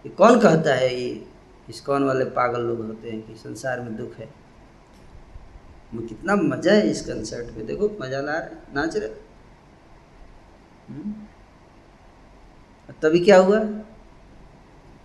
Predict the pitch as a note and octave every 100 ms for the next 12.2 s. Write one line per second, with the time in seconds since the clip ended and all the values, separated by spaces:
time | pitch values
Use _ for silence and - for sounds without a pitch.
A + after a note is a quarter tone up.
0 | - - - - C#3+ E3+ D#3 - C#3 C3+
1 | B2+ B2+ G#2+ - G#2 G#2+ G#3 - - -
2 | - - - - A#3 G#3+ - - - -
3 | - - - - F3 F3+ F#3+ F#3+ F3 F3
4 | F#3+ F3 F#3 G3+ G3+ G#3 G#3 G#3 - -
5 | - - - - F#3 F#3 D3 C3+ D3+ D3+
6 | - - - - - - - - - -
7 | - - - - - - - - - D3
8 | D#3 D#3+ D3+ D#3 C#3 C#3 D3+ D3+ - -
9 | - - - - D4+ B3 A#3 - - A3+
10 | G3+ F#3+ F#3+ F#3 - - - - - -
11 | - C#3+ G#3 A#3+ A#3 A#3+ D4 C#4 F3+ B2+
12 | A#2